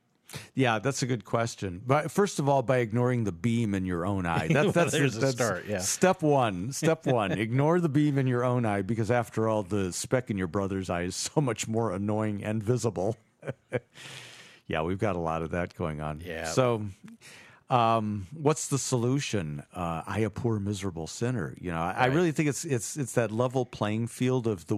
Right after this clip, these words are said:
Speaker 1: whenever you see something really bad in somebody else,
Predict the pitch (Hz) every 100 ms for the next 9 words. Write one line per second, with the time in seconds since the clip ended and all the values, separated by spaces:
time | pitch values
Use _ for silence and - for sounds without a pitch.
0 | 92 - 120 123 147 175 165 - 147 151
1 | 135 120 110 120 98 90 92 107 107 92
2 | 101 98 90 80 90 107 -